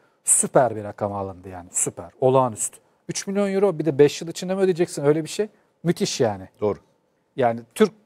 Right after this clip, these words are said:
Speaker 1: futbol tarihinin en efektif transferlerinden biri. Gezzal transferi. Rozier Gezzal için çok iyi hallettiler. İkinci Beşiktaş'ın halletmeye çalıştığı kategori, e, orta saha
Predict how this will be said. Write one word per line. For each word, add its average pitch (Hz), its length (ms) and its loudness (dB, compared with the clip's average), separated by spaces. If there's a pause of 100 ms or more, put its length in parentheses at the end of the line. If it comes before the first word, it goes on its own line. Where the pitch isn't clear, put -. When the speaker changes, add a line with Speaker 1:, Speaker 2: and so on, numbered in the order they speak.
Speaker 1:
futbol 170 380 2
tarihinin 151 600 2 (1300)
en 220 120 4
efektif - 480 -2
transferlerinden 151 720 2
biri. 104 180 -2 (240)
Gezzal 123 320 4
transferi. 107 500 -6
Rozier 131 300 0
Gezzal 131 360 0
için 143 200 -10
çok 165 220 -2
iyi 113 100 -2
hallettiler. 101 420 -8 (760)
İkinci 208 600 2 (100)
Beşiktaş'ın 147 440 0
halletmeye 131 460 0
çalıştığı - 380 -2
kategori, 139 520 2 (1040)
e, 127 80 0
orta 123 420 2
saha 107 360 -2